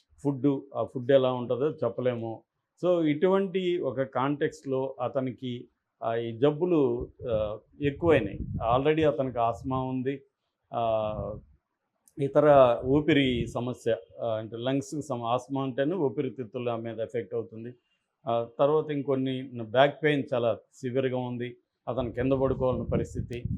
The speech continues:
ఇటువంటి కండిషన్లో అతనికి ప్రాపర్ ట్రీట్మెంట్, ఎందుకంటే ఈ ప్రభుత్వం అతన్ని వేధించదలుచుకుంది కాబట్టి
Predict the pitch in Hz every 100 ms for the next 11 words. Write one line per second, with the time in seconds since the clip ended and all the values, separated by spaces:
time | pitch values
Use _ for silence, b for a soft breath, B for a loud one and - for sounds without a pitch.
0 | - - 135 143 202 208 190 185 151 143
1 | 151 151 139 127 156 156 - 135 120 135
2 | 104 127 156 185 185 143 156 - 143 123
3 | 123 127 143 156 151 143 123 135 175 175
4 | 170 165 156 139 135 135 127 139 151 156
5 | 151 123 131 120 - 123 117 117 104 110
6 | 247